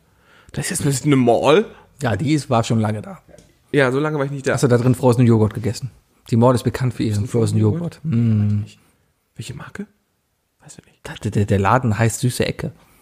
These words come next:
Speaker 1: Süße Ecke.
Speaker 2: Ja.
Speaker 1: Nee, ich hatte, ich hatte dicke Pommes. War am
Speaker 2: Oh.
Speaker 1: schönsten aus von Gummersbach.
Speaker 2: Ja.
Speaker 1: Hab meiner Freundin die wichtigsten Clubs gezeigt.
Speaker 2: Das B eins?
Speaker 1: Ja, die
Speaker 2: Das
Speaker 1: Coco
Speaker 2: Grammo?
Speaker 1: Bar, das es nicht mehr gibt.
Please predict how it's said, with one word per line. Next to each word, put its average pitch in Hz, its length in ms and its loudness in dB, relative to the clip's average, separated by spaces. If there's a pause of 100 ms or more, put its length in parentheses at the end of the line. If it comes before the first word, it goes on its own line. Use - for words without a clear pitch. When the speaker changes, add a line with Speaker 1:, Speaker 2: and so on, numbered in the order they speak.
(140)
Speaker 1:
Süße 127 840 -4
Ecke. - 380 -12 (120)
Speaker 2:
Ja. 98 140 -8 (760)
Speaker 1:
Nee, 214 100 4
ich 190 120 2
hatte, 196 120 0
ich 170 140 -4
hatte 202 140 -4
dicke 170 200 -6
Pommes. 170 640 -4 (380)
War 160 100 -4
am 175 80 2
Speaker 2:
Oh. 240 100 6
Speaker 1:
schönsten 196 220 2
aus 170 140 -2
von 156 100 -4
Gummersbach. 196 440 -2
Speaker 2:
Ja. 127 220 0 (360)
Speaker 1:
Hab - 80 -6
meiner 175 180 0
Freundin 175 400 -4
die 151 140 -4
wichtigsten 165 540 -6
Clubs 170 360 0
gezeigt. 226 560 -4
Speaker 2:
Das 110 120 -8
B 120 140 0
eins? 139 480 0
Speaker 1:
Ja, 131 440 -2
die - 40 -8
Speaker 2:
Das 123 140 0
Speaker 1:
Coco 131 140 -2
Speaker 2:
Grammo? 165 160 6
Speaker 1:
Bar, 226 160 2
das 190 160 -2
es 160 40 -8
nicht 175 140 -4
mehr 190 140 -2
gibt. 220 260 -12